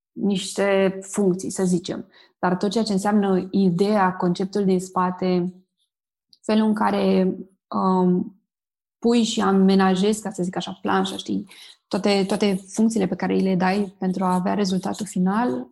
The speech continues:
alea țin de creativitatea omului. Apropo de creativitate și ce întrebai mai devreme.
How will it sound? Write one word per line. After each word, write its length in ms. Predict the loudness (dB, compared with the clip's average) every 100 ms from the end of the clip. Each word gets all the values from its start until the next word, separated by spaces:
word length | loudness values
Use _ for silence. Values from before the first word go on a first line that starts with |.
| _
alea 240 | -4 -2 0
țin 160 | 0
de 100 | 0
creativitatea 680 | 0 -2 -2 -4 -4 -6 -6
omului. 240 | -10 -10 -10
Apropo 360 | -8 -6 -4 -2
de 120 | -4
creativitate 720 | -6 -6 -4 -4 -4 -12 -12
și 80 | -8
ce 80 | -8
întrebai 320 | -6 -6 -6
mai 140 | -6 -8
devreme. 300 | -10 -12